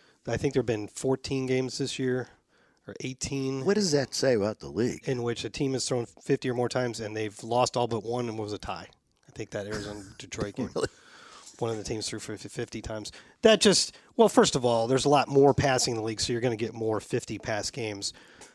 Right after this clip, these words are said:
Speaker 1: Um, I don't think it says anything about the league. It just says you're in a game where you were down early.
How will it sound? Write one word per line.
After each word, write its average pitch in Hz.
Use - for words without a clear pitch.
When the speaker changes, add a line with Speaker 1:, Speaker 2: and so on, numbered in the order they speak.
Speaker 1:
Um, 107
I -
don't 165
think 113
it 107
says 107
anything 104
about 98
the 101
league. 135
It 107
just 110
says 101
you're 107
in 101
a 98
game 98
where 98
you 101
were 101
down 107
early. 95